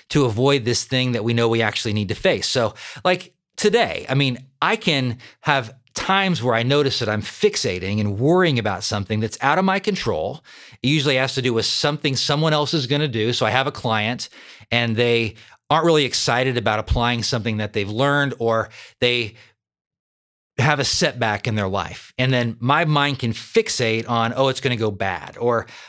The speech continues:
"Oh my gosh, I'm gonna get sued by somebody for some reason that's totally off the wall because,"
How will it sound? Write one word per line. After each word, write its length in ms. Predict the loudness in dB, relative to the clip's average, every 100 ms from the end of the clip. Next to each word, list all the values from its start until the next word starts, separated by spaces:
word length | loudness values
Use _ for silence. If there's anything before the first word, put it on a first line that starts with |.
| 0
"Oh 100 | 2
my 140 | 2
gosh, 320 | 2 0 -2 -2
I'm 100 | -2
gonna 140 | 0
get 160 | -2 -2
sued 640 | -2 2 4 4 4 0 -6 -20 -4
by 440 | 2 2 2 0 -2
somebody 840 | -2 0 0 2 2 0 0 -2 -8 -20 -6
for 120 | -2
some 300 | 0 0 2
reason 400 | 0 0 0 0
that's 200 | -2 -2
totally 600 | 0 2 2 2 0 -4 -12 -20 -2
off 180 | -2 0
the 80 | 0
wall 540 | 2 2 2 0 -4 -4
because," 680 | -2 0 0 2 0 -4